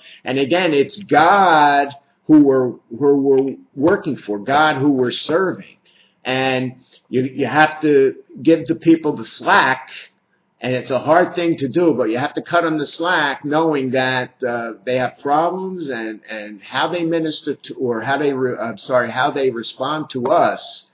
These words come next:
is not giving us a license to respond back to them in kind.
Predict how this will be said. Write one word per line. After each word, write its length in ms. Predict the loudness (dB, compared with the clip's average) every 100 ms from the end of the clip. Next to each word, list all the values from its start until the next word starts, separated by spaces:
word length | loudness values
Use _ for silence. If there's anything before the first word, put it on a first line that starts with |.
| _ _ _ _
is 240 | -12 -10 -6
not 560 | 0 2 2 -2 -6 _ _ _ _ _ _ _ _
giving 320 | 0 2 2 -2
us 220 | -4 -4
a 140 | -6
license 640 | 0 2 2 0 -8 -10
to 100 | -10
respond 840 | -6 -6 -6 -4 -2 -2 -4 -6 -2
back 300 | 0 -2 -4
to 80 | -6
them 300 | -4 -6 -8
in 200 | -8 -10
kind. 600 | -8 -8 -8 -10 -18 -20